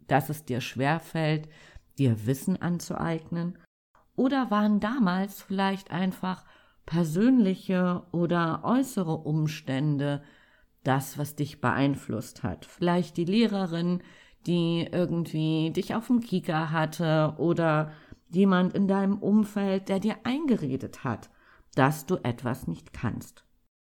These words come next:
Und schwupps war dieser Glaubenssatz geboren: „Ich bin nicht gut, ich kann nicht dies, ich kann nicht das.“ Atme einfach mal tief durch.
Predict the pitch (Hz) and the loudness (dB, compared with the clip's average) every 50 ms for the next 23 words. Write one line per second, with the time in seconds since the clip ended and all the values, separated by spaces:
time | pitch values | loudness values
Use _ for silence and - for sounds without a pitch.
0 | _ _ _ _ _ _ _ _ - 196 190 185 - - - 190 214 320 381 - | _ _ _ _ _ _ _ _ 0 2 2 2 0 -2 -2 0 0 0 0 -2
1 | - - - - - _ _ _ _ _ _ _ _ _ _ _ _ _ - 185 | -10 -16 -18 -18 -20 _ _ _ _ _ _ _ _ _ _ _ _ _ 2 4
2 | 190 190 190 190 190 190 - - _ _ _ - - 196 190 214 202 208 202 202 | 6 6 6 4 0 -4 -8 -14 _ _ _ -6 -4 0 2 2 0 2 2 0
3 | 240 294 277 220 180 - - 135 131 135 - - - 151 - - 117 117 117 117 | 0 0 0 0 -2 -2 -2 -6 -6 -8 -8 -12 -12 -10 -4 0 0 0 0 0
4 | - 165 185 220 226 - - - _ _ _ _ _ _ _ - 127 120 - - | 0 0 0 -2 -2 -6 -14 -20 _ _ _ _ _ _ _ -6 -6 -6 -6 -4
5 | - 120 123 135 147 156 156 - - - 175 202 208 208 202 208 202 190 196 - | 0 2 2 2 2 0 -2 -4 -8 -4 0 2 2 4 4 2 2 0 -2 -6
6 | - - - - - - 147 131 135 143 143 139 - - - _ - 170 180 185 | -10 -12 -12 -12 -12 -8 -4 -2 -2 -2 -2 -4 -6 -12 -18 _ -6 -4 0 0
7 | 190 190 190 190 - - - - - - - - 139 143 143 139 139 127 - - | 2 0 0 -2 -6 -12 -14 -14 -14 -14 -10 -4 -2 -2 -2 -2 -2 -6 -8 -10
8 | - 139 131 147 151 - - - - _ _ _ _ _ _ _ _ _ _ _ | -8 -6 -6 -6 -6 -8 -12 -20 -20 _ _ _ _ _ _ _ _ _ _ _
9 | _ _ _ _ _ _ _ _ _ _ - - 143 147 165 - - 196 185 - | _ _ _ _ _ _ _ _ _ _ -4 0 0 0 0 2 2 2 2 2
10 | - 147 165 151 - 180 165 - 175 165 160 156 160 160 156 156 - _ _ _ | 2 0 -2 -4 -4 -8 -6 -4 -2 0 0 2 2 0 -2 -4 -10 _ _ _
11 | - - - 156 156 156 151 160 156 - - - - - - - - 104 98 95 | -14 -8 -2 0 2 2 2 0 -2 -6 -18 -20 -20 -20 -16 -8 -6 -6 -4 -4
12 | 92 - - - - | -6 -10 -12 -20 -20